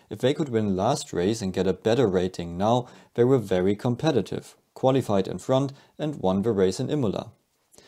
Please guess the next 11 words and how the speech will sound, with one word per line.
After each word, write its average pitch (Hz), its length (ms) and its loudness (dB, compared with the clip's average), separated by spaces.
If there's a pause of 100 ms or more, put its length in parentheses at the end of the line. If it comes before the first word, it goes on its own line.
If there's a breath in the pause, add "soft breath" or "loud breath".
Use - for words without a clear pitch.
(300 soft breath)
Also, 127 480 6
the 117 100 0
Cadillac 123 540 4
got 110 240 0
more 123 340 4
weight 104 320 2
and 123 220 -4
more 98 240 2
power 107 400 2
for 127 240 2
Imola, 107 440 2